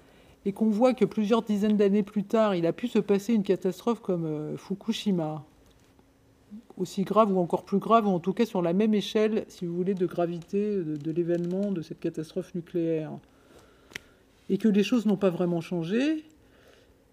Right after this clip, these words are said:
je me suis dit : « Mais c'est quand même, euh, complètement fou. » C'est-à-dire qu'on a l'impression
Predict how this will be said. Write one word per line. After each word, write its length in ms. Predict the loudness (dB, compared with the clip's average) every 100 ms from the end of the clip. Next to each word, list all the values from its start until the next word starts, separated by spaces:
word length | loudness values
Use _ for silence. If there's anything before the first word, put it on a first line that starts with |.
| _ _
je 140 | -6
me 60 | -4
suis 200 | -2 -4
dit : « 160 | 0 0
Mais 60 |
c'est 160 | 0 -4
quand 140 | -4
même, 260 | -2 0 0
euh, 460 | -2 -4 -6 -6 -8
complètement 460 | -8 -4 -4 -2 -6
fou. » 300 | -4 -2 -2
C'est-à-dire 340 | -2 -2 0
qu'on 140 | -2
a 80 | -2
l'impression 720 | -2 -2 -2 -4 -2 0 0